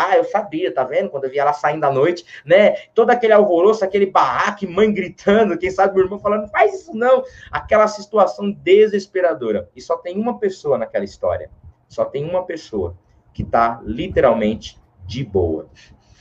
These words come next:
Só tem uma pessoa que tá transmitindo tranquilidade ali, Jesus. Escrevendo na areia,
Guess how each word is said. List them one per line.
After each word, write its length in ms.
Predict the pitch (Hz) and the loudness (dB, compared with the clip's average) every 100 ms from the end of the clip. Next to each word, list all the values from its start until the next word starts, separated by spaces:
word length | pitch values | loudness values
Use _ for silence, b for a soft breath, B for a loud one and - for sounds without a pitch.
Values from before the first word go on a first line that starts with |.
| b b | b b
Só 140 | - - | -6 -4
tem 120 | 170 | -2
uma 200 | 196 - | -2 -2
pessoa 340 | 165 - 143 | -4 0 -4
que 80 | - | -2
tá 80 | 123 | -4
transmitindo 560 | 120 113 117 107 104 | -4 -6 -8 -8 -8
tranquilidade 640 | 110 104 110 101 101 85 85 | -4 -4 -2 -2 0 0 0
ali, 220 | 82 80 - _ | -4 -8 -14 _
Jesus. 520 | 87 107 92 85 - _ _ _ _ _ _ | -10 -8 -8 -14 -16 _ _ _ _ _ _
Escrevendo 540 | - - 113 117 143 | -8 0 4 4 4
na 80 | 131 | 4
areia, 500 | 98 110 120 107 - | 4 4 4 2 0